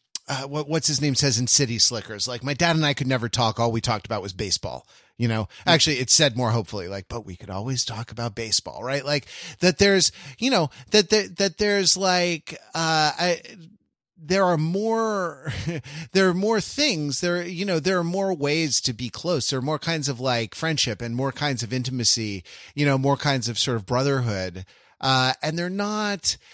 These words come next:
Speaker 1: they don't get for, for, you know, um, perfectly comprehensible, but kind of, like, lamentable and sad reasons, they don't get aired, you know, in,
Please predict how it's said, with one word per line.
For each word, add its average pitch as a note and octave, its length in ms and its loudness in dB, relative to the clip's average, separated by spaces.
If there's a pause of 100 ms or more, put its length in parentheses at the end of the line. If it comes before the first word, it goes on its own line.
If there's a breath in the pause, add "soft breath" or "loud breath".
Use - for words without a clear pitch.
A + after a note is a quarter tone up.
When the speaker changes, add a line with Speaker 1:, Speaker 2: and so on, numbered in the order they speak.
(140 soft breath)
Speaker 1:
they G3 80 -2
don't F3+ 260 -2
get D#3+ 280 0
for, E3+ 320 0
for, F3 480 -4 (260)
you F3+ 320 -10
know, C3+ 480 -2
um, C3+ 480 -2 (360 soft breath)
perfectly F3+ 540 0
comprehensible, C#3 960 -2
but B2 160 -4
kind D3+ 260 -2
of, B2+ 100 -4
like, A2 260 -2 (340)
lamentable B2 840 -2
and G#2+ 120 -4
sad B2 320 2
reasons, D#3+ 500 -4
they D3 100 -2
don't D#3+ 180 0
get D#3+ 200 0
aired, G#2+ 480 -2 (260 soft breath)
you C3 160 2
know, B2+ 280 2 (260 soft breath)
in, C3+ 600 2